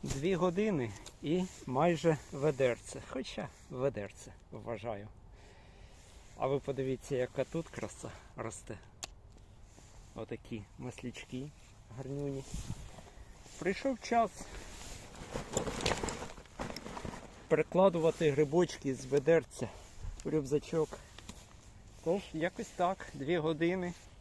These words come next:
і ведерце повне. Хоча там ще сім білих грибочків, рижик отам знаходиться. Ну, вже задоволення отримав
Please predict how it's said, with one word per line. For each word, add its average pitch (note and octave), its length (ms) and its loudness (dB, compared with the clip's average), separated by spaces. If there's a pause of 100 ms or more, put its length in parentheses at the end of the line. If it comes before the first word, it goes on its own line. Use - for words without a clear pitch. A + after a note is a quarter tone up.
і D3+ 100 0
ведерце D#3 580 4
повне. A#2 480 2 (760)
Хоча D3+ 360 2
там C#3 240 0
ще - 260 0 (480)
сім D3 200 2
білих B2+ 340 2
грибочків, D#3 600 -2 (960)
рижик D#3 460 4 (200)
отам D#3 360 0
знаходиться. D3+ 720 0 (1300)
Ну, F#3+ 360 2 (760)
вже B2+ 380 6
задоволення D#3 1040 8
отримав C#3 600 6